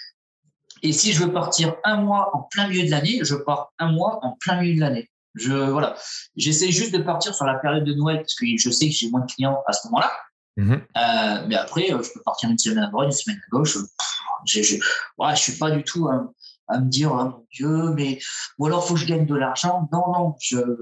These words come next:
Speaker 1: je pars, je, je, je fais ce que je veux, en fait.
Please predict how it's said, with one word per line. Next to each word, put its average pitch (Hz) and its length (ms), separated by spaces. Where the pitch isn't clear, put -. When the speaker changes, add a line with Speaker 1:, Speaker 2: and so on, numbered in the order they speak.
Speaker 1:
je - 140
pars, 156 460
je, 117 300
je, 123 180
je - 400
fais 170 160
ce 165 120
que 160 120
je 135 140
veux, 165 120
en 139 200
fait. 220 100